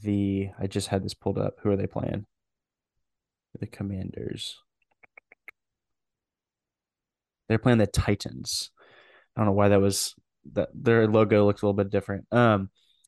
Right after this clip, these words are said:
than I was looking for, looking for the old, the old logo. Um, no, so Jahan Dotson, the rookie wide receiver for Washington Commanders, looks to be out. I didn't know if we got a word on that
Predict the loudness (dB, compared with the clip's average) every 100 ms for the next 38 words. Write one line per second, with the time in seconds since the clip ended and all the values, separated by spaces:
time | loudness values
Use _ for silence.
0 | _ _ _ _ _ -8 -4 -4 -6 -12
1 | -16 -12 -8 -6 -6 0 2 2 0 -2
2 | 2 2 2 -2 _ -2 0 4 2 2
3 | -2 -6 -4 0 2 0 -4 _ _ _
4 | _ _ _ -4 -2 -2 -2 -2 -2 -4
5 | -6 -4 -2 -2 -2 -6 -8 -6 -6 -4
6 | -4 -2 -4 -6 -2 -4 -4 -10 _ _
7 | -12 -2 0 2 0 -4 -10 _ _ _
8 | _ _ _ -6 -6 -4 -8 -6 -4 -2
9 | -2 -4 -6 -10 -10 -8 -2 2 4 2
10 | -2 -10 -12 _ -2 -2 0 0 0 2
11 | 2 4 2 2 0 0 0 -4